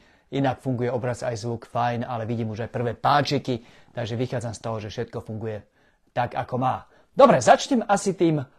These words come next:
Poľskom. Výborné výsledky pre Slovensko, si myslím, pretože bolo by pre nás, eh, nešťastné, ak by sa k Orbánovi a k Robertovi Ficovi pridala,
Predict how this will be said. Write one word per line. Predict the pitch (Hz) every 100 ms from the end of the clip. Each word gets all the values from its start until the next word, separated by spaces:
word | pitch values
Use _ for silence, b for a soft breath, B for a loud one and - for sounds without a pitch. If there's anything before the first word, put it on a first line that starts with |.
| - _
Poľskom. | 170 170 - 117 - - _ 110
Výborné | 185 220 202 180 156
výsledky | 143 151 - 143 127 b b b b
pre | 139 127 110 - _
Slovensko, | - - 143 131 131 131 - 143
si | 123 131
myslím, | 131 - 143 202 226
pretože | 127 127 123 110 123 117 B B _
bolo | 135 135
by | 131
pre | 127
nás, | 127 120 - 127
eh, | 117 110 101
nešťastné, | 123 160 - 151 - 135
ak | - 127
by | 117 123
sa | - 123 113 B B B _
k | - 123 120 113
Orbánovi | 165 165 156 143 139 127 131
a |
k | 120
Robertovi | 131 127 131 117
Ficovi | 120 - 123
pridala, | 117 131 123 123 113